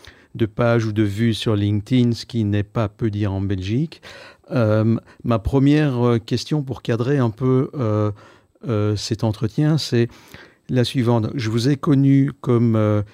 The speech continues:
si je me trompe pas, chef de cabinet de Didier Reynders. Vous êtes le père fondateur des intérêts notionnal-, notionnels, pardon. Cette mesure qui permettait aux entreprises de renforcer les fonds propres, donc de se renforcer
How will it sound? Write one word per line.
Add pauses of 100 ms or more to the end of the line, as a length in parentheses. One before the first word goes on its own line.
(240)
si
je
me
trompe
pas,
chef
de
cabinet
de
Didier
Reynders. (360)
Vous
êtes
le
père
fondateur
des
intérêts
notionnal-, (320)
notionnels,
pardon. (1200)
Cette
mesure
qui
permettait
aux
entreprises
de
renforcer
les
fonds
propres,
donc
de
se
renforcer